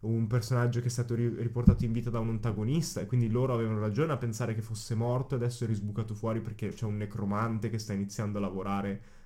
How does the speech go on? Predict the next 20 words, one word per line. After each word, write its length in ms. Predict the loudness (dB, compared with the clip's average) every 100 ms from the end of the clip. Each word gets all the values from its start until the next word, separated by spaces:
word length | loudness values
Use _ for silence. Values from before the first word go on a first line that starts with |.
| -10
alle 280 | -2 0 2
vostre 380 | 0 -2 -8 -10
spalle. 520 | -4 -2 -2 -4 -8 -12 -18 -4
E 80 | 2
quindi 220 | 4 4
possedete 560 | 4 2 4 4 4 4
il 60 |
vostro 400 | 4 2 0 0
errore 640 | 0 2 0 2 2 0 -4 -18 -20 -20 -20 -2
e 140 | 2
tentate 420 | 4 4 2 2 -2
di 40 |
tirarvi 380 | 0 0 2 0
fuo-, 320 | -2 -2 -2
tirarci 540 | -2 0 -2 -4 -8 -6
fuori 340 | 0 0 0
qualcosa 800 | 0 0 0 0 2 2 0 0
che 120 | -2
abbia 240 | 0 0
senso 680 | 0 -2 -4 -2 0 0 -2